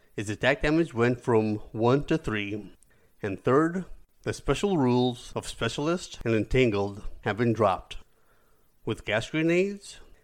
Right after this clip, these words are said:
it has the range of medium, one die six attack dice, and the following special rules: crew fired, blitz, and choking gas. It also comes with five ammo.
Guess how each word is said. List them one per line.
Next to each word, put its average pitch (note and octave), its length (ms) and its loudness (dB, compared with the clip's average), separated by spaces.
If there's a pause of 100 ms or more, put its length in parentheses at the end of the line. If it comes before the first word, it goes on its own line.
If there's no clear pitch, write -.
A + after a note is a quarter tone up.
(160)
it G#2+ 100 -2
has A#2+ 160 2
the B2 100 0
range C3 260 4
of D#3 120 -2
medium, A2+ 560 2 (340)
one B2+ 280 4
die D#3+ 160 2
six C3 280 -2
attack C#3 380 2
dice, G2+ 460 -4 (360)
and A2 140 0
the G#2+ 120 -4
following C#3+ 360 6
special B2 380 0
rules: A2 340 -2 (380)
crew C#3+ 180 0
fired, F3 560 2 (380)
blitz, A#2+ 560 0 (400)
and A2 180 -2
choking A#2+ 380 0
gas. G2+ 500 -4 (480)
It A2+ 80 0
also D3 260 2
comes C3 560 2
with A2+ 180 -4
five A2 300 2
ammo. G2 380 -2